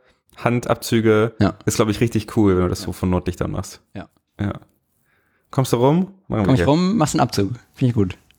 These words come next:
Speaker 1: Ja. Ja.
Speaker 2: Ansonsten, ich hab noch mal überlegt, was ich mitnehme. Äh, also jetzt nicht an Kamera, Kamera ist egal, äh, Kleinbild, Mittelformat.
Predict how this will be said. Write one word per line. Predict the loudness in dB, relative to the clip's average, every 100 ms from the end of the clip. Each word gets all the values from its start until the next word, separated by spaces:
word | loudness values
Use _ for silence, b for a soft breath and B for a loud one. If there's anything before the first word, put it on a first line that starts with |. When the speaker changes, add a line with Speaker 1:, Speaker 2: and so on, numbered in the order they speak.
| -2
Speaker 1:
Ja. | -2 -2 -12 _ _ _ _ _ -6
Ja. | -6 -6 _ _ _ _ _ _ _ _ _
Speaker 2:
Ansonsten, | 0 0 -2 -2
ich | -2
hab | 0
noch | 0
mal | 2
überlegt, | 2 0
was | 0
ich | 0
mitnehme. | 0 0 2 2 0 -4 -4
Äh, | 0
also | 2 2 0
jetzt | 0
nicht | 0
an | 0
Kamera, | 2 0 0 0
Kamera | 0 2
ist | 0
egal, | 2 2 0 -2
äh, | -4
Kleinbild, | 0 0 0
Mittelformat. | 0 0 2 2 0